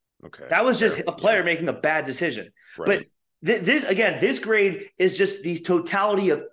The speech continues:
Speaker 2: every stupid decision he has ever made. Going back to the Utah game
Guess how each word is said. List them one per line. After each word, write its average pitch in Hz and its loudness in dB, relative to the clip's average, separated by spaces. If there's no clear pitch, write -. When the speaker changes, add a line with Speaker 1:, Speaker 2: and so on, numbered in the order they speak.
Speaker 2:
every 247 0
stupid 240 -2
decision 175 0
he 180 0
has 190 2
ever 196 0
made. 165 -2
Going 254 2
back 233 0
to 233 -2
the 214 0
Utah 190 0
game 139 -2